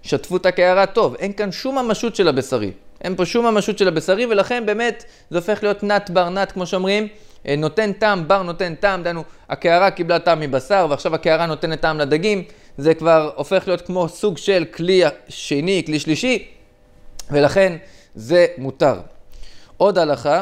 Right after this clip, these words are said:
צנון, שהוא חריף,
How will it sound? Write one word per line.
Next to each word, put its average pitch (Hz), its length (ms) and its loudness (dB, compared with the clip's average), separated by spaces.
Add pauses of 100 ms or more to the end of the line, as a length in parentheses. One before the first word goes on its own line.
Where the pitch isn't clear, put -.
(880)
צנון, 180 520 2 (960)
שהוא 160 280 4
חריף, 143 720 2